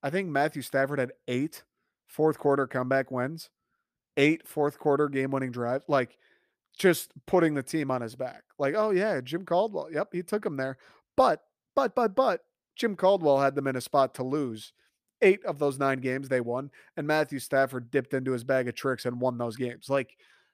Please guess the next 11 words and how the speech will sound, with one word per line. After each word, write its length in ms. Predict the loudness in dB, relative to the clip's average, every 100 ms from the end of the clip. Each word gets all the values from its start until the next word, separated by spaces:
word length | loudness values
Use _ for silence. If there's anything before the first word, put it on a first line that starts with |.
| _ _
people 680 | 0 0 2 0 -2 -4 2
love 540 | 4 6 2 -6 -16 _ _ _
to 100 | -6
be 160 | -2 0
revisionist 760 | 0 -2 -2 -4 -8 -10 -16 -20 _ _ _
when 160 | -2 0
it 120 | 0
comes 240 | 0 0 0
to 100 | -2
Matthew 340 | 0 0 -4
Stafford 640 | -4 -2 -2 0 -4 -4